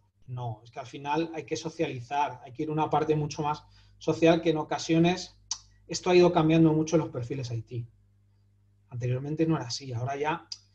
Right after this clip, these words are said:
vamos mucho más a esa visibilidad y que al final hay headhunters específicos de sectores y que lo podéis encontrar en redes sociales profesionales como LinkedIn,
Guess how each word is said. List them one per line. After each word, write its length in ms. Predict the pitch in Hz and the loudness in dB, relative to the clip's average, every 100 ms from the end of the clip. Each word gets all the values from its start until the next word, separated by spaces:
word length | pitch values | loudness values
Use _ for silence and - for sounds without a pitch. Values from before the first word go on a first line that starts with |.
| _ _ _ | _ _ _
vamos 420 | 131 139 156 160 | -4 0 4 4
mucho 380 | 156 156 160 170 | 6 4 4 4
más 360 | 160 160 175 - _ _ | 4 2 0 -6 _ _
a 220 | 139 131 | -8 -6
esa 380 | 131 - 160 160 | -4 0 0 0
visibilidad 800 | - 151 - 160 147 143 151 170 170 | -6 -6 0 0 0 -2 0 -2 -6
y 100 | 170 | -12
que 260 | - 139 - | -8 -10 -8
al 120 | - | -12
final 460 | 143 156 151 175 - _ _ _ _ _ _ _ | -8 -6 -4 -4 -6 _ _ _ _ _ _ _
hay 120 | - 156 | -10 -6
headhunters 440 | 165 170 151 165 | -4 -4 -2 -2
específicos 520 | 165 160 160 143 170 | 0 -2 -4 -6 -4
de 80 | 170 | -4
sectores 680 | 170 - - 156 165 - - _ _ _ _ | -6 -12 -12 -12 -12 -18 -20 _ _ _ _
y 40 | _ | _
que 160 | - | -10
lo 120 | 127 120 | -8 -4
podéis 220 | 123 120 | -4 -4
encontrar 480 | 143 135 147 165 - | -6 -6 -2 -2 -4
en 220 | 147 131 | -8 -6
redes 200 | 123 127 | -4 -4
sociales 340 | 131 123 127 120 | -4 -6 -6 -6
profesionales 540 | 127 120 117 127 123 | -4 -6 -6 -6 -8
como 180 | 131 143 | -6 -2
LinkedIn, 600 | 170 175 175 170 175 170 | 0 2 4 4 2 -2